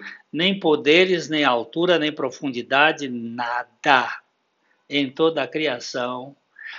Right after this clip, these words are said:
jamais poderá nos separar do amor de Deus revelado em Cristo Jesus, nosso Senhor." Você acha que, que Deus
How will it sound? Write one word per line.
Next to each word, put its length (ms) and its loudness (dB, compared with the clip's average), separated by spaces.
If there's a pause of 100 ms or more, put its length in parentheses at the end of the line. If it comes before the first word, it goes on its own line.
(140)
jamais 1080 2
poderá 600 -6
nos 220 -12
separar 580 -4
do 180 -8
amor 680 -2
de 200 -6
Deus 680 0
revelado 840 2 (400)
em 340 4
Cristo 580 2
Jesus, 680 0
nosso 420 -2
Senhor." 720 -2 (2500)
Você 200 -8
acha 340 -2
que, 460 -8 (720)
que 160 -10
Deus 1000 0